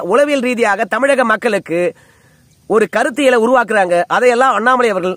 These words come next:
விரைவாக முறியடிப்பார் என்பதுல சந்தேகமே இல்லை என்பதுதான் நம்முடைய எண்ணம். திமுகவை சமரசமின்றி எதிர்க்கக்கூடிய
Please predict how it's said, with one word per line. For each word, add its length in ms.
விரைவாக 500
முறியடிப்பார் 540
என்பதுல 320
சந்தேகமே 640
இல்லை 220
என்பதுதான் 560
நம்முடைய 400
எண்ணம். 240
திமுகவை 680
சமரசமின்றி 680
எதிர்க்கக்கூடிய 580